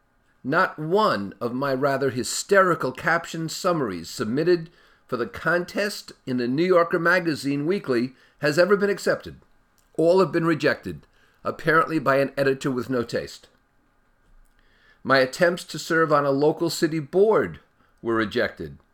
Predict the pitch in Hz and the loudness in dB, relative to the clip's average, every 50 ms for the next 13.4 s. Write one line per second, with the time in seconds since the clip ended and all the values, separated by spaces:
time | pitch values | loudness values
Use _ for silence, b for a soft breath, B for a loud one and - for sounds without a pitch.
0 | _ _ _ _ _ _ _ _ - 98 92 - 131 131 135 139 120 117 147 139 | _ _ _ _ _ _ _ _ -18 -18 -8 -4 0 2 2 2 2 0 0 0
1 | 131 127 123 135 135 113 120 123 120 107 - 156 151 160 160 160 151 - - 147 | 2 2 2 0 0 0 -2 -2 -4 -2 -4 -4 -4 -2 -2 -2 -2 -4 -6 -8
2 | 135 - 156 139 139 139 160 143 - b b b b b - - 127 123 139 - | -4 -2 0 0 0 0 -4 -6 -8 b b b b b -8 -6 -4 -4 -4 -4
3 | - - 196 190 180 131 113 - - 110 101 98 92 - - 78 73 67 98 101 | 0 2 4 4 4 2 2 0 -4 -6 -4 -6 -8 -8 -10 -10 -10 -10 -10 -10
4 | 98 - - - 107 104 98 104 98 90 85 101 113 - - _ _ _ _ _ | -12 -8 -8 -6 -6 -4 -6 -6 -6 -4 -6 -6 -6 -8 -10 _ _ _ _ _
5 | _ b b b b b b b b b - 127 127 - 175 160 - - 175 170 | _ b b b b b b b b b -6 -4 -2 0 0 -2 0 2 2 4
6 | 180 196 202 190 165 170 165 156 - 143 139 135 139 135 - - - 143 151 151 | 4 4 2 2 2 2 0 0 -2 -2 0 0 0 -2 -4 -2 -2 0 0 -2
7 | - 156 131 147 143 - 156 151 147 135 127 123 113 107 104 92 113 117 127 135 | -4 -8 -8 -6 -4 -2 -2 0 0 0 -2 -2 -2 -4 -4 -4 -6 -6 -6 -8
8 | - _ _ _ _ _ _ _ _ _ - - 143 143 143 151 147 135 147 143 | -12 _ _ _ _ _ _ _ _ _ -6 -4 -2 0 0 0 0 0 0 0
9 | 139 135 117 117 143 147 151 156 147 147 147 143 139 127 - - - 151 151 151 | -2 -2 0 0 0 2 2 2 0 0 0 0 0 -2 -2 -2 -4 -4 -2 0
10 | 151 147 139 117 110 117 113 - - b b b b b b b - - 135 127 | 0 0 2 0 0 -2 -4 -8 -12 b b b b b b b -8 -6 -6 -6
11 | - - 175 175 175 175 170 170 160 156 156 147 147 127 113 135 - - - 139 | 0 2 4 4 4 4 2 2 2 2 2 0 0 -2 -4 -6 -4 -2 -2 -2
12 | 143 131 - - - 156 147 147 151 151 143 123 123 139 - - 147 139 135 127 | -2 -4 -4 -2 0 2 2 4 4 2 2 0 -2 -4 -4 -2 -2 0 0 0
13 | 117 104 92 82 85 78 - | -2 -4 -6 -6 -8 -8 -10